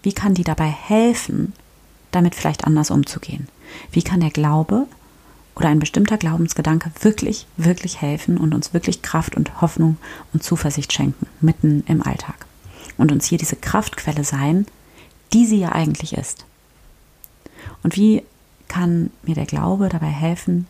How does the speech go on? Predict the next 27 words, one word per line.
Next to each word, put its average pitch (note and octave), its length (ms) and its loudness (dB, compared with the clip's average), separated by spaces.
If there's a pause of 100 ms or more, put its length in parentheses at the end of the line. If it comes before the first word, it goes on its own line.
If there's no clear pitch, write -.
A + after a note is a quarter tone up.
immer G3 200 2
mehr F3 280 2
und D3+ 180 -4
mehr D#3 300 -2 (320)
hineinzufinden E3 920 0
in F#3 220 4
mich F#3 200 0
selbst, D#3 440 -4
in D#3 80 0
die F3 100 -6
Person, F#3 680 2 (400)
die F3 60 2
ich - 120 -2
in D#3+ 180 2
Wahrheit D#3 400 0
bin - 200 -2
und D3 160 -4
immer E3+ 240 2
mehr D#3+ 280 2
und C#3+ 160 -2
mehr D#3+ 160 0
in D#3 80 -2
diese - 240 -2 (600)
tiefe F3 680 2 (960)
Liebe F#3+ 500 4
und D3+ 200 -2
Lebendigkeit F3 720 0